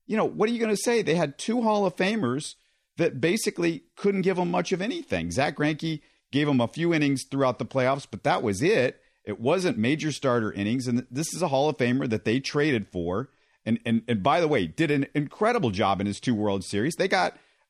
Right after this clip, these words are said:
great work out of him <laughs> in two World Series. He was practically unhittable in both series, the times that he did get to pitch. Well, at least the, the second time in the two thousand and nineteen World Series for sure. But also,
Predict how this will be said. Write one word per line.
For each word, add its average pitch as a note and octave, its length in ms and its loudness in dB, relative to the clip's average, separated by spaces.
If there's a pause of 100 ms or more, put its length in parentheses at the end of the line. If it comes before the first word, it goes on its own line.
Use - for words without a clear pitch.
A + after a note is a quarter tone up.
(280)
great A#3 240 2
work A#2+ 220 2
out G2+ 160 2
of G2 60 -2
him A2 180 -2
<laughs> A#2 100 0
in C3 80 4
two - 180 -2
World G3+ 320 0
Series. A3 460 0 (260)
He G3+ 140 0
was C4 160 0
practically E3+ 560 0
unhittable E3+ 760 2
in A#2 200 0
both F3 240 2
series, A2+ 480 0 (300)
the G#2+ 80 -2
times C#3+ 300 0
that C3+ 100 0
he A2 100 2
did D3+ 240 0
get C3+ 180 0
to A2+ 80 -4
pitch. G2+ 480 -2
Well, B2 160 2
at C3+ 80 0
least E3+ 220 0
the, A2+ 260 2
the G#2 120 0
second D3 340 0
time A2 260 2
in G2+ 60 2
the G2+ 80 0
two A#2+ 160 -4
thousand A2 340 0
and G2+ 80 -2
nineteen G#2 420 -2
World G2+ 220 0
Series F#2+ 300 -4
for G2 100 -10
sure. F#2+ 380 -4 (420)
But A#2+ 300 0 (320)
also, D3+ 640 2